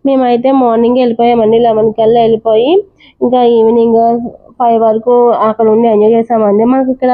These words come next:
ఫుడ్ కోర్ట్ అవన్నీ కూడా ఉంటాయి. ఫుడ్ కూడా బాగుంటదండి, బిర్యానీస్, ఇంకా, ఆ, రోటీస్, కర్రీస్, ఇంకా ఫ్రైడ్ రైస్, నూడిల్స్ అవన్నీ కూడా ఉంటాయి.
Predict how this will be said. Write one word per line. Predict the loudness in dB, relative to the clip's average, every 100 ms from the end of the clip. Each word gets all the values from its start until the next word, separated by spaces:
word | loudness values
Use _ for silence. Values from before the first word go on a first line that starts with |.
| -2
ఫుడ్ | -4 -4 -4 -4
కోర్ట్ | -2 -2 0
అవన్నీ | 0 0 0
కూడా | 0 0 0
ఉంటాయి. | 0 0 0 0 -2 _ -20 _
ఫుడ్ | -4 -4
కూడా | -2 -2
బాగుంటదండి, | 0 0 0 -2 -2 0 0
బిర్యానీస్, | 0 0 0 0 0 0 0 0 2
ఇంకా, | 2 0 0 -2 -4 _ _ _ _ -4
ఆ, | 0 0 0
రోటీస్, | 0 0 0 -2 0 -2 0
కర్రీస్, | 0 2 0 0 0 2
ఇంకా | 0 -2
ఫ్రైడ్ | -2 0 0 0
రైస్, | -2 -2 -2
నూడిల్స్ | 0 0 0
అవన్నీ | -2 0 0 0
కూడా | 0 0 0
ఉంటాయి. | 0 0 0